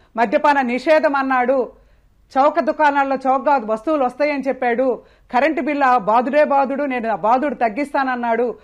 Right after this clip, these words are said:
గ్యాస్ బిల్లులు తగ్గిస్తానన్నాడు." ఇవాళ అందరినీ నిర్వీర్యం చేసినటువంటి ఘనత నా అన్న జగన్ అన్నది. "నా అన్న జగన్ అన్నకు మీరు ఓట్లు వేయొద్దు" అని చెప్పనని ఒక పక్క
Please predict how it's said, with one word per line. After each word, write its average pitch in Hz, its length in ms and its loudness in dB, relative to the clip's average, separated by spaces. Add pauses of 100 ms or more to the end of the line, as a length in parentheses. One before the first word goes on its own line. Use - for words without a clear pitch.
(200)
గ్యాస్ 247 360 2
బిల్లులు 294 240 0
తగ్గిస్తానన్నాడు." 247 1080 -2 (380)
ఇవాళ 254 500 4 (480)
అందరినీ 330 500 2
నిర్వీర్యం 294 580 0
చేసినటువంటి 262 640 -2
ఘనత 254 580 0 (360)
నా 220 100 -2
అన్న 262 240 2
జగన్ 240 340 -2
అన్నది. 254 400 -4 (580)
"నా 247 60 2
అన్న 311 200 2
జగన్ 302 260 2
అన్నకు 302 260 -2
మీరు 254 220 0
ఓట్లు 254 320 0
వేయొద్దు" 226 340 -2
అని 226 200 -6
చెప్పనని 220 380 -10
ఒక 202 180 -10
పక్క 196 480 -8